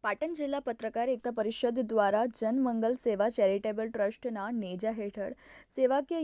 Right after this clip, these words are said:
યજ્ઞ ચલાવતા વઢિયાર પંથકનો ગૌરવ સમા જિજ્ઞાબેન શેઠનું સન્માન કરવામાં આવ્યું હતું. છેલ્લા ઘણા સમયથી શંખેશ્વર ખાતે ચાલતા જનમંગલ સેવા ચેરિટેબલ ટ્રસ્ટના નેજા હેઠળની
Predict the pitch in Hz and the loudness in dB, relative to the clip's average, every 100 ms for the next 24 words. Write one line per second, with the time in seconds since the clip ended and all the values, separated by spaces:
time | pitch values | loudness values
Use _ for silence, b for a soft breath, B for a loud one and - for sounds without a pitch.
0 | 269 226 247 262 247 214 208 220 220 226 | 0 0 -2 -4 -2 0 0 0 -4 -2
1 | 208 202 208 190 240 233 208 202 226 233 | -2 -2 0 0 -2 -8 -10 -10 -12 -10
2 | 190 - B B B 220 233 233 247 285 | -10 -14 B B B -2 2 4 4 2
3 | - 254 226 220 - - 196 220 247 277 | 0 -2 -2 -4 -6 -12 -10 -6 -4 -4
4 | 247 226 220 - 226 214 233 220 196 B | -2 -4 -4 -6 -4 -4 -6 -8 -10 B
5 | B B - 262 247 240 311 294 233 226 | B B -8 -4 -2 -2 -2 -6 -4 -4
6 | 247 233 190 196 190 - _ - 226 226 | -4 -4 -4 -6 -6 -10 _ -8 -6 -4
7 | 247 311 320 302 269 277 - 247 220 254 | -6 -4 -4 -4 -4 -6 -4 -4 -4 -6
8 | 262 - 269 - 233 208 220 226 196 202 | -6 -6 -6 -6 -8 -6 -8 -6 -8 -6
9 | 220 190 233 285 240 220 233 220 202 208 | -8 -6 -6 -6 -4 -4 -4 0 0 0
10 | 202 185 202 196 202 196 196 226 214 220 | -2 -2 -6 -8 -6 -8 -8 -10 -10 -8
11 | 226 190 180 190 202 233 - 247 240 214 | -10 -8 -8 -6 -6 -6 -8 -8 -6 -6